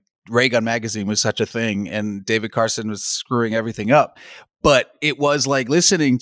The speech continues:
to a magazine, you know, 'cause he would intentionally flip type and reverse it and then put a s-, a, a cyan layer with a magenta layer, like, offset by point two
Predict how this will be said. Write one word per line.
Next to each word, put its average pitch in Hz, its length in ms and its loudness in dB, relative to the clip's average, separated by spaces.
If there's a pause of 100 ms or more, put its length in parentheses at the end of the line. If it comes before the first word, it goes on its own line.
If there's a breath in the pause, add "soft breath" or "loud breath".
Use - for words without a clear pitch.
to 127 460 0 (140)
a 127 80 2
magazine, 143 640 2
you 117 80 -4
know, 127 120 2
'cause - 380 0 (360 loud breath)
he 208 180 4
would 196 140 4
intentionally 165 680 0
flip 156 360 -2
type 139 360 0 (140)
and 139 200 0
reverse 135 540 0
it 123 240 2 (300)
and 123 260 0
then 120 300 0 (440)
put 151 220 2
a 139 40 2
s-, - 420 -4
a, 123 100 4
a 120 280 -4 (300)
cyan 147 500 4
layer 131 340 2
with 123 160 -4
a 120 40 -2
magenta 127 440 2
layer, 120 220 2
like, 113 180 0
offset 123 360 0
by 117 120 0
point 117 320 -4
two 113 320 -2